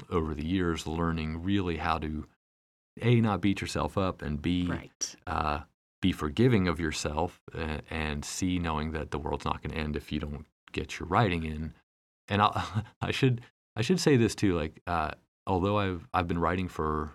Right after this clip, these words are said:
Speaker 1: it's been, it was twelve years this past April when I quit the job and started in on this path. And,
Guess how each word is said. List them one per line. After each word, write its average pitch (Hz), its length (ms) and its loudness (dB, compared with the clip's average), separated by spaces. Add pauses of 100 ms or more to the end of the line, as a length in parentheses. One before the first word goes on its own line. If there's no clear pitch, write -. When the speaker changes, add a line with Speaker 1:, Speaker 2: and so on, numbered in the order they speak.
(160)
Speaker 1:
it's - 160 -10
been, 76 420 -4 (140)
it 82 160 -4
was 80 140 -12 (100)
twelve 90 360 0
years 82 380 0
this 73 200 -6
past 76 400 -2
April 78 420 -6
when 80 380 -6 (1000)
I - 160 -6
quit 85 220 2
the - 80 -8
job 73 420 -4
and 71 120 -4
started 73 600 -4
in 76 140 -2
on 73 120 0
this 67 140 -6
path. 76 400 -4
And, 71 160 -8